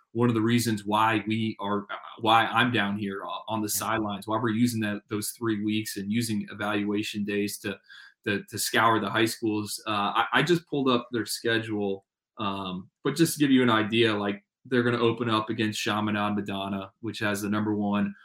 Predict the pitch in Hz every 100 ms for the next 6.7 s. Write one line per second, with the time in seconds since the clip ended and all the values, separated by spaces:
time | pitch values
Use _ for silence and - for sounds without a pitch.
0 | - _ 101 101 104 101 - 107 104 101
1 | 101 104 98 104 101 104 101 98 - 101
2 | 104 101 101 - 104 101 101 - 98 -
3 | 101 104 98 98 98 101 101 98 - -
4 | _ 98 92 - 98 90 - 101 90 98
5 | - - 110 101 101 98 98 - 95 92
6 | 87 101 95 104 107 101